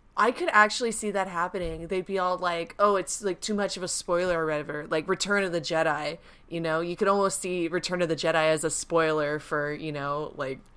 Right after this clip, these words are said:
I, I don't know, Anakin or something. So maybe, yeah, I could see them holding back on whatever the title is. <gasps> Oh, I think we just put a curse on the world. If this happens now, it's 'cause we spoke it into existence, you guys.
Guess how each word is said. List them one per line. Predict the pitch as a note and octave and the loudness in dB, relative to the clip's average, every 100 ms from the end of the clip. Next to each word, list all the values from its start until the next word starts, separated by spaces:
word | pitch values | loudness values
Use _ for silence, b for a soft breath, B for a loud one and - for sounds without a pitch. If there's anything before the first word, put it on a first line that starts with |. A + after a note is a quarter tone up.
| - | -6
I, | E3+ - C#3 | -6 -6 -10
I | |
don't | C#3+ - | -12 -10
know, | - G3+ - - | -10 -10 -14 -8
Anakin | D#3+ D3+ D#3 C#3 | -4 -2 -4 -8
or | C#3 | -8
something. | - - - - F3 b b b b | -8 -8 -8 -10 -14 b b b b
So | - E3 | -6 -2
maybe, | D#3 E3 D#3 | 0 0 0
yeah, | D3+ D#3 D#3 | 0 0 0
I | |
could | D#3 D3+ | -2 -6
see | - | -4
them | E3+ D#3+ | -2 -4
holding | C#3 D#3+ D3+ D3 | -6 -6 -4 -6
back | D#3 D#3+ E3 - - - | -4 0 -2 -4 -16 -10
on | D#3+ | -6
whatever | D#3 D#3+ D#3 | -4 -2 -2
the | D3+ | -4
title | - D3 F3+ E3 | -2 0 2 2
is. | D3+ D3 D3+ - - | 0 -2 -6 -14 -12
<gasps> | G#3+ C#4 D4+ D4 C#4 C4 B3+ G#3 | -6 -2 -2 -2 -4 -6 0 12
Oh, | A#3 A#3+ A#3 A3 G#3 | 12 12 12 12 8
I | G#3+ | 6
think | A#3 A#3+ | 2 0
we | C4 | 0
just | A#3+ - | 0 2
put | C4 | 2
a | G#3 | 4
curse | - G#3+ G#3+ | 6 6 8
on | A3 G#3 | 6 4
the | E3+ | 4
world. | F3 F3+ E3+ E3+ | 6 8 8 4
If | D#3+ | 2
this | G3+ | 4
happens | A3+ F#3+ - F#3 E3+ | 8 8 8 0 2
now, | E3+ | 4
it's | E3+ | 4
'cause | - F#3 | 2 -2
we | F#3 | -2
spoke | - - F#3 - | -4 2 2 4
it | E3+ | -2
into | F3 G3+ | 0 0
existence, | F3 E3 F3 - D#3 | 0 -2 -2 -4 -6
you | G3 | 0
guys. | G#3 - - - - | 2 2 -2 -10 -12